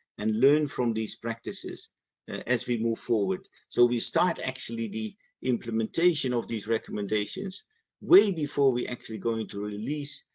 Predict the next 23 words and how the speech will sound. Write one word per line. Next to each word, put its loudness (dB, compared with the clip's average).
uh, -2
the 0
manuals, -2
which -8
is -10
an -4
important -4
aspect -8
of -12
capacity -6
building -4
that -4
we -6
want -8
to -14
take -8
forward. -4
And -4
therefore, 2
your -2
engagement 0
is -6
so 2